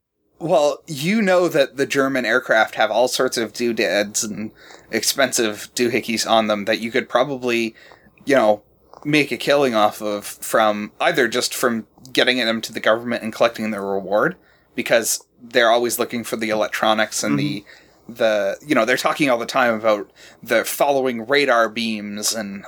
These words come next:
Speaker 1: all sorts of fancy stuff. And not only that, but you know that the German Air Force, of course, the German Air Force is rich, right? They've
Speaker 2: Mm-hmm.
Speaker 1: probably got watches, they've got, you know, maybe they have pistols. Uh, a pistol can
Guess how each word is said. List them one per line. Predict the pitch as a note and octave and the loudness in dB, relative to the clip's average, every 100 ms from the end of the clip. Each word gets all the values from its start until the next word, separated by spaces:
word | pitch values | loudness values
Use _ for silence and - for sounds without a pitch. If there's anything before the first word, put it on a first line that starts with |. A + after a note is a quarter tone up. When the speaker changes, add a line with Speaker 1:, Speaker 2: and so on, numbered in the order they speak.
| - | 2
Speaker 1:
all | A#2+ | 2
sorts | - B2 A#2 | 4 0 -2
of | G#2 | -2
fancy | C3 A2+ - | 0 0 -2
stuff. | A2 - A2 - - _ - - | -4 -2 -2 -2 -12 _ -20 -6
And | C3+ C#3+ | -4 0
not | E3+ E3 | 0 0
only | D3 | 0
that, | C#3+ D#3 A#2 | 2 2 0
but | B2+ | -4
you | C3+ | -2
know | D3 C#3+ | 0 0
that | C3 A#2 | 0 -2
the | A#2 | -2
German | A#2+ A#2+ A#2+ G#2+ | 2 2 0 -4
Air | F2+ A2+ | -4 -4
Force, | - A2 G#2+ - - - _ - | 0 0 0 0 -2 -4 _ -18
of | - | -2
course, | G#3 D3 | 0 0
the | - | -2
German | B2+ B2+ A#2 | 0 2 2
Air | A2 | 2
Force | A#2 A#2+ G#2 G#2+ | 2 0 0 -2
is | G#2 | -2
rich, | A#2 A#2 - | 0 0 2
right? | A2+ A2+ | 0 2
They've | C3 | 2
Speaker 2:
Mm-hmm. | C3+ | 2
Speaker 1:
probably | C#3 B2+ | 2 2
got | A#2 F#2+ | 2 0
watches, | G#2 C3+ C#3+ - C#3+ C3 C3 - - - _ | 0 0 0 0 0 0 0 -2 -6 -20 _
they've | C#3 C3 | -2 0
got, | C3 A2+ G#2 _ - - | 2 2 0 _ -20 -12
you | D3+ D3+ | -6 0
know, | D3 | 0
maybe | B2+ E3+ | 2 0
they | D3+ | 2
have | C3+ - | 0 0
pistols. | - F3 - G2+ - - - - _ _ - | 0 0 0 -4 -4 -4 -6 -10 _ _ -4
Uh, | A#2+ A2 G2 F#2+ - | 0 2 0 -4 -4
a | A2+ A#2 G2+ | 2 2 2
pistol | - D#3 D#3+ B2+ | 0 0 2 -2
can | - A2+ G#2+ | -2 -6 -6